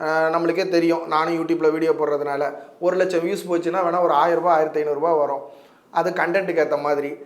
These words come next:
அது சினிமா சம்பந்தமா பேசுனா கொஞ்சம் நல்ல ரீச் ஆகும். இப்ப இந்த மாதிரி விஷயங்கள்லாம் யாரும் ரொம்ப உட்காந்து பார்க்க மாட்டாங்க. இருந்தாலும் நீங்க நம்மளெல்லாம், நம்மள மாதிரி உள்ள பல பேரை கூப்பிட்டு வந்து, அப்போ நான் அதை உங்களை சொல்லல.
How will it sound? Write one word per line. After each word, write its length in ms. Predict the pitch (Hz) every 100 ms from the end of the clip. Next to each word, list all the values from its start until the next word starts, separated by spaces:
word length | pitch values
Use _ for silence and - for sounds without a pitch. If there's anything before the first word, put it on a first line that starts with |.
| -
அது 220 | 147 180
சினிமா 420 | 185 185 196 185
சம்பந்தமா 480 | 180 170 165 170 165
பேசுனா 380 | 156 - 196 247
கொஞ்சம் 460 | 196 185 175 165
நல்ல 240 | 160 170 185
ரீச் 280 | 170 - 170
ஆகும். 280 | 143 143
இப்ப 160 | 220 185
இந்த 160 | 190 190
மாதிரி 300 | 196 196 170
விஷயங்கள்லாம் 400 | 175 165 165 190
யாரும் 260 | 156 170
ரொம்ப 340 | 170 156 185 160
உட்காந்து 220 | 170 120
பார்க்க 240 | 139 160 185
மாட்டாங்க. 460 | 147 110 127 123 - - - _
இருந்தாலும் 460 | 214 226 226 240 269
நீங்க 220 | 226 214
நம்மளெல்லாம், 480 | 185 190 190 202 202
நம்மள 240 | 180 180 190
மாதிரி 240 | 202 208
உள்ள 160 | 185 180
பல 280 | 175 170 180
பேரை 220 | 202 196
கூப்பிட்டு 340 | 185 180 160
வந்து, 320 | 202 - - - - -
அப்போ 560 | 208 240 320 - - - -
நான் 160 | 202
அதை 140 | 220 202
உங்களை 300 | 226 254 233
சொல்லல. 340 | 202 165 98